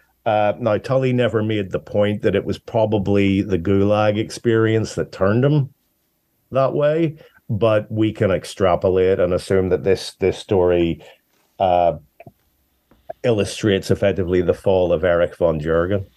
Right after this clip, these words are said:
I should, one final point, I should say that there's a great deal of stuff in this book that I hope to revisit one day in my own Johnny Red work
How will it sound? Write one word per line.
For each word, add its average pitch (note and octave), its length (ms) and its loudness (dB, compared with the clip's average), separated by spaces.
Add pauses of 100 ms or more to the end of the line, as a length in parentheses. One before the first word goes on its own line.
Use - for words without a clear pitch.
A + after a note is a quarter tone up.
(340)
I - 40 0
should, E3 260 -2
one D#3+ 220 0
final C3+ 360 0
point, F#2+ 380 -2
I G#2+ 60 2
should C#3 240 -2
say C#3 140 0
that A#2+ 160 0
there's G2+ 160 -4
a F#2+ 60 -2
great C3 360 -4
deal B2 200 0
of G2+ 80 0
stuff - 300 -2
in G2 140 0
this F#2+ 180 0
book F#2+ 360 -2 (280)
that F2+ 140 2
I F#2+ 160 2
hope G2+ 280 -2
to G#2 100 -2
revisit F#2 600 -2
one A2 280 -2
day G2+ 200 0
in F2+ 100 0
my F2 180 0
own G2+ 240 0
Johnny A2+ 340 0
Red A2+ 320 0
work A2 320 -2